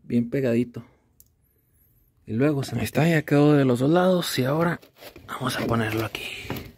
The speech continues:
Cajas de un lado y luego del otro. Ay, entra, hijo de la chingada. Y este que te quede más o menos así.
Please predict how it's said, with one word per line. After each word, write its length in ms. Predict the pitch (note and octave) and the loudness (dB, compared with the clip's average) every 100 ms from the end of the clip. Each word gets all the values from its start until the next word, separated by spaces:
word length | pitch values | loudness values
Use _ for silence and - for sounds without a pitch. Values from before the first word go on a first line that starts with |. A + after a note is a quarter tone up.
| - - - - - _ _ _ _ - | -20 -20 -20 -20 -20 _ _ _ _ -6
Cajas 360 | A#2 A2+ C3 | -4 0 0
de 60 | B2 | 2
un 120 | B2+ | 2
lado 260 | C#3+ E3+ F3 - - - _ _ _ - | 4 2 2 -2 -10 -20 _ _ _ -14
y 100 | A#2 | -10
luego 320 | A2 A2 A#2 | -8 -6 -4
del 120 | B2 | -2
otro. 280 | D#3 - B2+ - - - - - - - - - - - - _ _ _ _ _ - _ _ _ - - - | -2 -2 -6 -8 -8 -8 -8 -10 -12 -12 -12 -14 -18 -20 -20 _ _ _ _ _ -20 _ _ _ -18 -14 -10
Ay, 340 | - - - - - | -8 -10 -12 -14 -8
entra, 280 | C#3 C3+ C#3 | -6 -2 0
hijo 200 | - A#2+ | 0 -2
de 40 | |
la 80 | A#2 | -4
chingada. 640 | A#2 - A#2+ A#2 A#2 A#2 - - _ _ - - - - - - - - - - _ _ _ - - - - - - - - - - - _ _ _ _ _ - C#3+ - _ _ | -2 -2 -2 -6 -4 -4 -6 -10 _ _ -20 -16 -16 -4 -2 -2 -10 -18 -20 -20 _ _ _ -20 -20 -20 -20 -20 -20 -20 -20 -20 -20 -20 _ _ _ _ _ -16 -16 -16 _ _
Y 160 | - C#3+ | -6 -2
este 320 | C#3+ - - | -2 -2 -8
que 120 | - | -12
te 160 | - - | -12 -10
quede 500 | C3 C3+ C#3 C#3 C3+ | -4 -2 0 0 -2
más 220 | B2 - | -4 -6
o 20 | |
menos 340 | A#2+ A#2+ B2+ - | -8 -6 -6 -6
así. 220 | - | -8